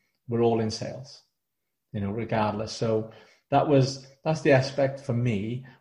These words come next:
was the customer engagement, getting involved in those conversations and really helping people achieve and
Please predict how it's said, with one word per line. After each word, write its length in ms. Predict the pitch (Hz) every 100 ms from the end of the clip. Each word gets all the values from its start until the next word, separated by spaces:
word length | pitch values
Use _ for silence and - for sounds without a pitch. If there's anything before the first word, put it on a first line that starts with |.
| -
was 200 | 117 -
the 100 | 120
customer 600 | - - 135 - 135 127
engagement, 720 | 120 110 107 101 - - - - -
getting 300 | - 135 135
involved 340 | 123 117 113
in 60 | 113
those 160 | 110
conversations 1000 | - 120 110 110 110 101 - 110 104 - - - _
and 140 | 107 117
really 180 | 123 107
helping 320 | 117 117 110
people 280 | 131 131 113
achieve 540 | - 120 113 110 98
and 320 | 104 101 -